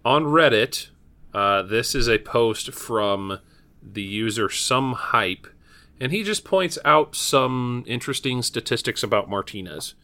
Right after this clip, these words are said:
He said, "After four weeks of play, Adrian has nine touchdowns, nine, five passing, four rushing, to one interception." And you were just referencing said interception. It was a freak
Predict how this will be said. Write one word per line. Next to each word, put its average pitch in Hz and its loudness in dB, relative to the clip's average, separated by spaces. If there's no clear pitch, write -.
He 117 -14
said, 110 2
"After 117 0
four 143 2
weeks 156 2
of 180 -2
play, 120 0
Adrian 113 -2
has 101 -2
nine 104 0
touchdowns, 110 -2
nine, 98 -2
five 107 0
passing, 104 0
four 104 -2
rushing, 92 -2
to 117 -6
one 98 -2
interception." 120 -4
And 104 4
you 95 -10
were 98 -6
just 117 -4
referencing 147 4
said 113 4
interception. 101 -2
It 80 -8
was 92 -6
a 95 -4
freak 117 -8